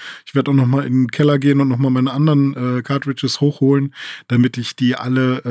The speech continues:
äh, ordentlich, ähm, auf den neuesten Stand bringen kann. Und dann werde ich, glaub ich, vielleicht sogar noch einmal im Stream,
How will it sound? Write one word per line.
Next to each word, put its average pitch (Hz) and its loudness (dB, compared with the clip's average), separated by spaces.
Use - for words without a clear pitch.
äh, - -12
ordentlich, 120 -4
ähm, 113 -2
auf 117 -8
den 123 2
neuesten 123 0
Stand 131 2
bringen 117 0
kann. 117 -4
Und 117 -6
dann 117 0
werde 110 -2
ich, - -10
glaub 117 -6
ich, - -10
vielleicht 139 2
sogar 143 4
noch 135 4
einmal 139 2
im 127 -2
Stream, 127 0